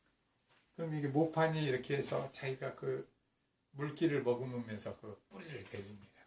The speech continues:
그래가지고 자기네들끼리 뿌리끼리 얽혀 있어요. 그럼 이 모판을 어떻게 하냐면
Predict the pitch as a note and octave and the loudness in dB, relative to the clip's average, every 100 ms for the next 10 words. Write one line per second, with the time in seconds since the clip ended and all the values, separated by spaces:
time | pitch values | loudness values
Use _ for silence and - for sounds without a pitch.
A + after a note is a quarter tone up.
0 | - A2 G#2 - - - C#3+ A#2+ G#2+ - | -18 -16 -16 -16 -14 -8 -4 -4 -6 -10
1 | A2 - G2 - - - G#2 A2+ - B2+ | -16 -12 -10 -10 -12 -10 -10 -10 -8 -8
2 | - - - - - - - - - - | -10 -12 -16 -18 -20 -20 -20 -20 -20 -20
3 | - - - - - D#3+ D3 D3+ E3 E3+ | -20 -20 -20 -20 -10 0 4 8 10 10
4 | E3 D#3 D#3+ C3 - - C3 A#2 A2 B2 | 10 10 10 6 4 0 0 2 0 0
5 | D3 | -2